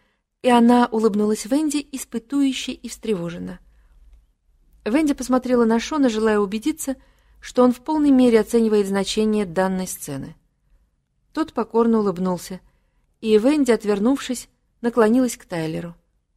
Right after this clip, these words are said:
"Мам, я потерял зуб!" Он засунул пальчик в образовавшуюся дырку. "Дай-ка взглянуть", сказала Венди. "Больно было? А зубная фея прилетала?"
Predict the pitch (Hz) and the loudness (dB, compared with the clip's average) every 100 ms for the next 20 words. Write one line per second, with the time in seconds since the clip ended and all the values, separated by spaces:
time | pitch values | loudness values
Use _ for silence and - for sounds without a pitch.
0 | _ _ _ _ _ _ _ _ - 202 | _ _ _ _ _ _ _ _ 0 6
1 | 208 147 - _ _ 180 - 247 226 208 | 8 6 0 _ _ 2 2 2 4 6
2 | 226 180 180 170 - _ _ _ _ _ | 4 4 -2 -4 -10 _ _ _ _ _
3 | _ _ _ 208 196 196 208 185 180 240 | _ _ _ -4 -2 -2 -2 -4 0 -2
4 | 240 226 175 180 170 175 190 180 170 160 | -2 -6 -6 -2 -2 -2 -6 -10 -12 -10
5 | 165 - - _ _ _ _ _ _ _ | -10 -10 -20 _ _ _ _ _ _ _
6 | _ _ _ _ _ 277 277 180 170 190 | _ _ _ _ _ 0 0 -2 -2 0
7 | 170 - 185 175 175 175 175 180 185 _ | 0 -4 -6 -4 -4 -6 -8 -12 -20 _
8 | _ _ _ - 302 339 214 180 185 - | _ _ _ 0 4 4 4 -2 -10 -14
9 | _ _ _ _ _ _ _ 254 262 240 | _ _ _ _ _ _ _ 0 2 6
10 | 277 262 262 262 269 269 285 381 220 | 6 6 2 0 0 0 0 -2 -2